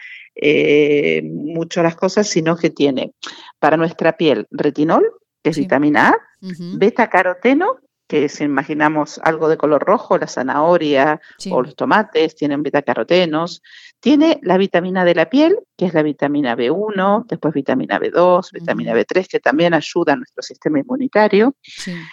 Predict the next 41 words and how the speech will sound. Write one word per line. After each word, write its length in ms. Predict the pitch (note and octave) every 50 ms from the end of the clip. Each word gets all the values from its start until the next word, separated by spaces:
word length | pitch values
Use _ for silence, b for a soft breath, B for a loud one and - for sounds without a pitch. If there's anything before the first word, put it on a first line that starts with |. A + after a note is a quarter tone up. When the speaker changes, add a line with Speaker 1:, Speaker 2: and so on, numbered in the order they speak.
| - _ _ -
Speaker 1:
Eh, 280 | F3 F3 E3+ E3+ E3
tiene 220 | E3+ G#3 G3 F#3+ E3+
vitamina 440 | D3+ - B2+ B2+ C3+ C3 B2 G2+
B 100 | G#2 B2+
cinco, 300 | - - - F#3 F#3+ F#3+
bueno, 180 | D#3+ E3+ F3 F3+
todos 200 | - C4+ C4 C4
los 100 | A#3+ G#3
grupos 340 | G3 F#3 G#3+ - - G3 G3+
de 100 | F3 D#3
vitamina 720 | D#3 D3 - D3+ D#3 D#3 D3+ D3 C#3+ D3 C#3+ C3+ C3 B2+ C3
B 400 | C3 - - E3+ F#3+ B3 C#4+ C4+
lo 140 | C#4+ D3 D3+
tiene. 440 | _ - F#3 F#3 G#3 A3+ C#4 D4+ - _ -
Y 140 | B3+ C#4
la 140 | C#4+ C4+ B3+
vitamina 680 | A#3+ B3 B3 - A#3+ A#3 B3 C4+ C4+ C#4 C4 A#3+ A#3+ C4+
E, 220 | C4+ C4 F4+ - _ _ B B B B B B _ _ _ _ _ -
que 400 | - A3+ A3+ A#3 B3 B3+ - - _ _ _ _ _ _ _ _ _ _ _ _ _ _ -
es 140 | F#3 F#3 F#3
la 100 | G3 F#3
vitamina 460 | G#3 - - E3+ F3+ F#3+ G3 F#3+ D#3+
que 100 | - D#3
tienen 320 | - G3+ F#3+ F#3 F3+ F3 F3+
mucho 240 | G3+ A3+ - F3+ D#3
las 120 | C#3 E3+
verduras 400 | F3+ - E3+ E3+ E3+ E3 E3+ F3
de 120 | - - E3+
hoja, 360 | G#3+ A#3 - - - A3+ A#3
que 140 | A3+ - G#3+
es 60 | G3+ E3
muy 280 | F#3 F#3+ A3+ C#4 B3+ G#3
antioxidante. 960 | E3+ D3+ - - B2+ - - - - - - - - _ _ - - - - _ _
Speaker 2:
Ajá. 520 | F#3 F3+ E3+ C#3+ - D3+ C#3+ C#3 G3+ B3 - -
Speaker 1:
Además 360 | - E3 E3+ F#3+ A#3 C4+ C4+
de 60 | C#4 C4+
tener 160 | A#3+ B3 B3+
esas 220 | B3 - - A#3 A3
vitaminas, 580 | G#3 G3 - G#3 A3 C4+ E4+ F#4 F#4 F4 - -
tiene 320 | - G#3 G#3+ A#3+ C4+ D4+ -
minerales. 800 | G3 E3 D#3+ C#3 C#3 C#3 C3+ B2 A#2+ - - - - - -